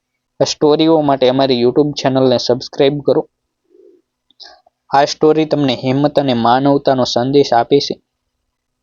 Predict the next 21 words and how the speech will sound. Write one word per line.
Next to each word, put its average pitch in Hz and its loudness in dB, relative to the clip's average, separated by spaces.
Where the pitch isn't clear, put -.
આ 135 4
તો 151 2
તેને 151 0
તમારા 135 0
મિત્રો, 117 -4
પરિવાર 143 2
સાથે 135 -2
શેર 135 0
કરો. - -2
આ 131 2
જેથી 151 0
વધુ 127 2
લોકો 151 2
સુધી 131 2
આ 120 2
સત્ય 135 -2
પહોંચે. 127 -2
આ 131 0
તમારી 147 0
એક 123 -2
લાઈક, 120 0